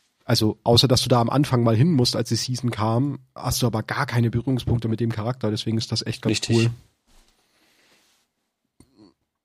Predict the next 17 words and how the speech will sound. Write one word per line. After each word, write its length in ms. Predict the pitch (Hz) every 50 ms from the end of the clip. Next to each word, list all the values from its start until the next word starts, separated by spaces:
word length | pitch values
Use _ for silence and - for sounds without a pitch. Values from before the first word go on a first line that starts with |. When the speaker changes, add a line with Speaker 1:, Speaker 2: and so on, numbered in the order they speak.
| _ _ - - 165 135 -
Speaker 1:
Gut, 200 | 262 208 127 -
kommen 180 | - 160 170
wir 60 | 170 160
Speaker 2:
So, 60 | 139
Speaker 1:
zur 60 | -
Speaker 2:
ja. 40 | 175
Speaker 1:
dritten 180 | 202 - 156 131
Waffe. 240 | 127 117 117 110 98 104 - - _ _ _ _ _ _ _ - -
Speaker 2:
Genau, 140 | - 135 120
haben 80 | 113
wir 80 | 113 113
noch 80 | 113 110
die 120 | - 107
Shadow 320 | - - - 135 - -
Prize, 440 | - - - 76 85 87 - - - -
eine 340 | - 110 104 113 - - -
Arcus 560 | - 113 - - - - 139 147 - - -